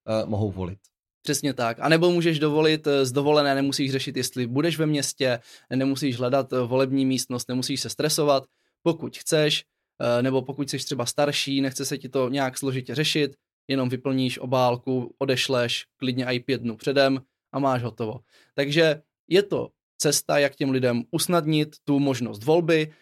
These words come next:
Speaker 2: pokud nejsou doma, pokud se jim nechce do volební místnosti nebo nemůžou, whatever, cokoliv,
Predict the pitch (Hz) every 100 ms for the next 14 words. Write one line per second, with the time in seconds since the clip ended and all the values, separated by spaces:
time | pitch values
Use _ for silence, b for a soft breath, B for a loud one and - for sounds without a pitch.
0 | b - 165 165 156 147 147 147 135 135
1 | 127 127 123 131 143 131 127 - 127 120
2 | 120 123 123 - 120 - 123 113 123 139
3 | 135 131 123 120 120 _ 135 123 127 143
4 | 147 131 151 156